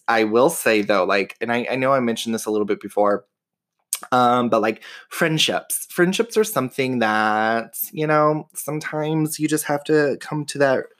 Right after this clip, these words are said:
that, um, moment in your life and say, "This is just for now, just for the now." Thank you so much for being my high school experience bestie, but, like, other than that, that's, like, you might communicate a little bit out of college,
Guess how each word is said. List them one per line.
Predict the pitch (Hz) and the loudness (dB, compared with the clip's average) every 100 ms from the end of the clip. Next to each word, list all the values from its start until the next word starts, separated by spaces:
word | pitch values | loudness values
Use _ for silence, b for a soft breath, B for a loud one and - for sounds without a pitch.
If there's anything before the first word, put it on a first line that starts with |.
| b b b b - | b b b b -2
that, | 135 123 | 0 2
um, | 123 120 110 107 101 104 98 - | 2 4 4 4 2 -2 -8 -12
moment | 69 131 139 143 135 | -6 2 4 4 2
in | 131 | 0
your | 127 120 | 2 4
life | 120 120 | 4 2
and | 123 | -2
say, | - 120 | 4 4
"This | 117 131 131 | 4 2 0
is | 135 120 | -2 -2
just | - 113 - | 0 0 0
for | 110 | 0
now, | 104 - 69 78 | 0 -2 -4 -4
just | 113 - | -4 0
for | 143 | 4
the | 139 | 4
now." | 127 110 110 113 - B B B - - - - - | 4 2 2 0 -2 B B B -14 -12 -12 -12 -6
Thank | - 156 139 | 0 0 0
you | 156 | -2
so | - - 139 135 | 0 2 2 2
much | 135 - - | 0 0 -2
for | 151 | 0
being | 139 127 135 | 0 0 0
my | 127 | 0
high | 123 120 | 0 -2
school | 110 - 139 | -2 0 0
experience | 135 - 127 120 123 120 | 0 -2 -4 -2 -2 -2
bestie, | 123 107 - 117 110 110 | -4 -4 -6 -4 -2 0
but, | 107 90 | -2 -2
like, | 107 110 107 - - _ _ _ _ _ _ - | -2 -2 -2 -6 -20 _ _ _ _ _ _ 0
other | 135 135 | 2 2
than | 135 | 2
that, | 156 131 | 2 2
that's, | 113 117 | 0 -2
like, | 95 127 123 | -2 -2 0
you | 127 131 | -2 -2
might | 127 | -2
communicate | - 139 131 135 123 | -2 -4 -2 0 0
a | |
little | 120 117 | 0 2
bit | 123 117 | 2 2
out | 110 113 | 4 4
of | 113 110 | 2 0
college, | - 160 160 151 151 135 - | 0 4 6 4 2 -2 -6